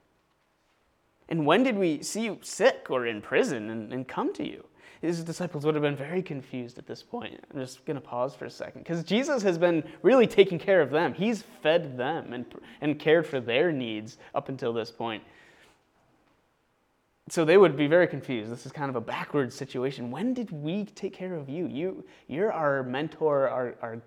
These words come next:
teacher, our guide." Like, this would be very confusing. In verse forty, the king will answer and say to them, "Truly I say to you, to the extent that you did it to one of these brothers of mine,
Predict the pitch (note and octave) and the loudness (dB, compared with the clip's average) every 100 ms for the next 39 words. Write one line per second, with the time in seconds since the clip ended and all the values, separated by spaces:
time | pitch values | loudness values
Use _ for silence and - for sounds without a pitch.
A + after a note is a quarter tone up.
0 | - E3+ E3 D3 B2+ G#2 F#2 C#3+ C3 C3 | -10 -10 -4 -2 -2 -4 -2 0 0 -2
1 | A#2+ G#2+ - _ _ _ _ _ - D3 | -6 -8 -12 _ _ _ _ _ -10 -8
2 | C#3+ C3+ C3 A#2+ A#2 - _ - - _ | -8 -8 -6 -6 -6 -12 _ -18 -18 _
3 | - B2+ - - C4 - - _ _ _ | -8 -8 -6 -4 -4 -6 -16 _ _ _
4 | _ _ _ _ _ _ _ _ _ _ | _ _ _ _ _ _ _ _ _ _
5 | _ - - _ _ _ _ _ _ D3 | _ -20 -20 _ _ _ _ _ _ -4
6 | C3+ D3+ D3+ E3 D3+ B2 G#2+ D3 D3 F#3 | 4 4 6 8 8 8 2 0 4 4
7 | G3 E3 C3+ B3+ D4+ C#3 C#3+ A3+ - _ | 4 4 4 4 2 2 2 0 -8 _
8 | - C3+ A#2 F3+ G3+ F#3+ C3 B2 B2 - | -10 -8 -2 2 2 0 -2 0 -2 -6
9 | - - _ - - F3+ A#3+ C4 B3+ A#3 | -18 -20 _ -10 0 2 4 6 6 6
10 | - F3 F3+ F#3 D#3 A#2 F#2 - D#3+ D#3+ | 2 2 2 2 0 -2 -4 -6 2 2
11 | D#3 - - G3+ C#4 A#3 D#3+ F#3+ A3+ D#3 | 2 -6 -2 0 2 0 -2 0 2 6
12 | F#3+ B3+ - D3+ D3 D#3+ D3+ B2+ A#2 G#2+ | 8 6 2 2 4 4 2 -2 -2 -2
13 | C3 F3 G#3+ G#3+ A3+ C4 | 0 -2 -4 -6 -6 -8